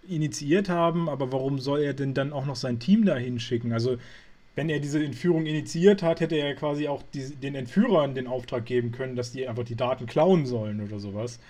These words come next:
Warum muss er dann unbedingt jetzt Black Widow noch hinschicken?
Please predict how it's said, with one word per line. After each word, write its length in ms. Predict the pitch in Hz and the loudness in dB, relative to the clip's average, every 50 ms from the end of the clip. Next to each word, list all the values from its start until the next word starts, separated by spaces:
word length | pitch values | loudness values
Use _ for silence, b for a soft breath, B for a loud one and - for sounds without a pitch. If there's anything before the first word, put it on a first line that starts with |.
| b b b b b b b b _ _ | b b b b b b b b _ _
Warum 200 | - 107 120 131 | -12 -10 -8 -4
muss 120 | 135 139 147 | -2 -2 -2
er 60 | 143 | 0
dann 100 | 139 143 | 0 0
unbedingt 260 | 143 143 135 135 131 | 0 0 0 -2 0
jetzt 180 | 135 127 120 117 | 0 -2 0 2
Black 180 | 131 131 120 131 | 0 2 6 8
Widow 200 | 165 196 185 147 | 8 10 10 8
noch 160 | 127 110 - | 6 0 0
hinschicken? 560 | 123 120 117 117 - 120 117 113 113 107 101 | 0 0 0 0 0 0 0 0 -2 -6 -6